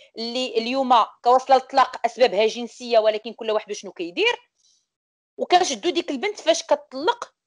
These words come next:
أوتوماتيكمون، آه، واحد الإنسانة اللي ما فاهماش، اللي ما عارفاش، كتبدا تفهم وتوعى بشي حوايج، كيقدروا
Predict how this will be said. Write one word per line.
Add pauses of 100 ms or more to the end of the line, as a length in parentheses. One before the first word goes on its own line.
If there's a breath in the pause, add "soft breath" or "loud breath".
(160)
أوتوماتيكمون، (540)
آه،
واحد
الإنسانة
اللي
ما
فاهماش،
اللي
ما
عارفاش،
كتبدا
تفهم
وتوعى
بشي
حوايج، (440)
كيقدروا